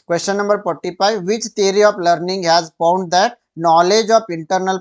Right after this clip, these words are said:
processes is crucial to the understanding of learning? ಕಲಿಕೆಯ ತಿಳುವಳಿಕೆಯಲ್ಲಿ ಆಂತರಿಕ ಪ್ರಕ್ರಿಯೆಗಳ ಜ್ಞಾನವು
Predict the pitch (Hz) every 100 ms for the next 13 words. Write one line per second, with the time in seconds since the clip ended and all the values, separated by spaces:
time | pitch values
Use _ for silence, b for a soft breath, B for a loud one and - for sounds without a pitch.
0 | 165 147 139 156 - 208 247 _ 185 190
1 | - 175 180 - 214 220 214 208 190 165
2 | 151 160 165 170 160 165 202 170 147 139
3 | 131 - b b _ - 185 214 214 214
4 | 214 196 170 180 180 170 175 170 185 190
5 | 151 185 185 202 190 202 202 165 - 170
6 | 170 165 156 143 147 147 156 156